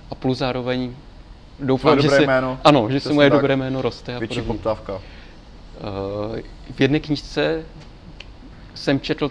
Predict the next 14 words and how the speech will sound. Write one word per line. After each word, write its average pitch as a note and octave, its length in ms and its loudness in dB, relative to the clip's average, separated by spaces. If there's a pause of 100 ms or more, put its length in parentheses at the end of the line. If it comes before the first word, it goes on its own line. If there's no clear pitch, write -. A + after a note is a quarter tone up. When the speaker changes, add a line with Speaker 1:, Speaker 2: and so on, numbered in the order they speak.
(120)
Speaker 1:
tak A2 120 -8 (360)
o, C#3 80 -2
právě C3 400 0
o C#3+ 60 -2
focení, C#3 600 -2
o B2+ 40 -8
podnikání C3 540 -4
ve B2+ 80 -4
fotografii. D3 800 -4 (1500)
Tak, - 100 -10 (500)
taková, C3+ 320 2 (220)
eh, A2 40 -6 (240)
drsné C#3+ 360 0
doporučení, E3 720 0